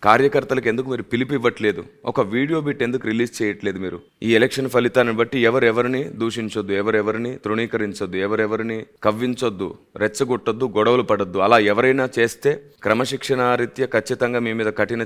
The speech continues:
చర్యలు తీసుకొని సస్పెండ్ చేయాల్సి వస్తది పార్టీలోంచి అని మీరు కఠినంగా ఎందుకు ఒక వార్నింగ్ ఇవ్వట్లేదు?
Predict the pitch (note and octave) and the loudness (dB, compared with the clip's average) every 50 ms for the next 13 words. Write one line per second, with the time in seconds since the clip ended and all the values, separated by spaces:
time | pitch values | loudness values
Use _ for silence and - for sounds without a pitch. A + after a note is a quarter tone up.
0 | - A#2+ A2 A2+ A#2 A2+ A2 G#2 A2 G#2 G#2 - A#2 A#2 A#2+ - - G#2 G2+ - | -2 -2 -2 0 0 -2 -2 -2 -4 -6 -6 -6 -6 -6 -6 -4 -6 -8 -6 -4
1 | - B2 A#2+ A#2 A2 A2 G#2 G2 G#2+ A2 G2+ - G#2+ G2+ G2 - - G2+ G2+ G#2 | -4 -4 0 2 2 2 0 0 -4 -8 -8 -6 -6 -6 -6 -2 0 0 0 0
2 | - A#2 G#2 G#2+ G#2 G2 - G#2+ A2+ A2 G#2+ G#2 G2+ G2+ - A2+ A2 - C3+ D3 | -2 -4 -2 -2 -2 -2 -4 -6 -6 -4 -4 -4 -4 -4 -2 -2 -2 0 0 -2
3 | C#3+ C#3+ B2 A2+ A#2+ B2+ A#2+ B2 A2 F#2 G#2+ G2 G2 G2+ G#2 A2 A2 A2 G2+ F#2 | 0 0 0 0 -2 -2 -2 -2 -2 -2 -2 0 0 0 0 -2 -4 -4 -4 -4
4 | F#2 F#2+ - - G2 F2+ E2 E2+ | -4 -6 -6 -6 -6 -6 -6 -8